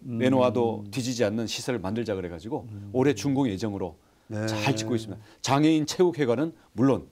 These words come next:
Speaker 1: 아,
Speaker 2: 이미 다
Speaker 1: 네.
Speaker 2: 완공을 지어놨고요.
Speaker 1: 완공을
Speaker 2: 그래서 여기에다가
Speaker 1: 하셨고. 네.
Speaker 2: 제주도에서 가장 전국에서 주목하는 거는
Speaker 1: 네.
Speaker 2: 그 이 지역,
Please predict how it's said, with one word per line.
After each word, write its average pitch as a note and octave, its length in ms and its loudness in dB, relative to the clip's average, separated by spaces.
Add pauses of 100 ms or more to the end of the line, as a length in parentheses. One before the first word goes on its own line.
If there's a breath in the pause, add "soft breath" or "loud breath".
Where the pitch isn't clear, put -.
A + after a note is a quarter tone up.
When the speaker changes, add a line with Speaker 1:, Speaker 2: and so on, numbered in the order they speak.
(140)
Speaker 1:
아, E2+ 260 -10
Speaker 2:
이미 C3 200 4
다 G#2+ 100 2
Speaker 1:
네. E2 80 2
Speaker 2:
완공을 G#2+ 380 0
지어놨고요. G2 720 -4
Speaker 1:
완공을 G2+ 360 -4
Speaker 2:
그래서 B2+ 80 4
여기에다가 G#2+ 420 0
Speaker 1:
하셨고. - 320 -12
네. F2+ 420 -6
Speaker 2:
제주도에서 F3+ 460 2
가장 G#3+ 640 0
전국에서 E3 420 0
주목하는 D3+ 640 0
거는 B2 320 -2 (160)
Speaker 1:
네. G#2 360 -4
Speaker 2:
그 A2 680 0 (400 soft breath)
이 A2+ 280 -2
지역, D3 440 2